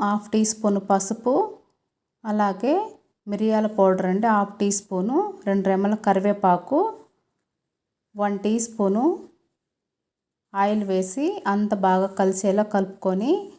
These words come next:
ఫ్లేమ్ని సిమ్లో పెట్టేసుకొని ఇలా కలుపుకుంటూ ఉడికించుకోవాలండి. ఇలా మధ్య మధ్యలో కలుపుకుంటూ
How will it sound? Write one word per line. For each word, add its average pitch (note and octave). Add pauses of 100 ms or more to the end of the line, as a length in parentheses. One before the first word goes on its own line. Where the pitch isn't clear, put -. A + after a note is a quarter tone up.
(540)
ఫ్లేమ్ని G#3+ (2250)
సిమ్లో A3+
పెట్టేసుకొని G3+ (500)
ఇలా G#3 (160)
కలుపుకుంటూ G#3+
ఉడికించుకోవాలండి. F#3+ (500)
ఇలా G#3+
మధ్య G3 (100)
మధ్యలో G3 (560)
కలుపుకుంటూ G#3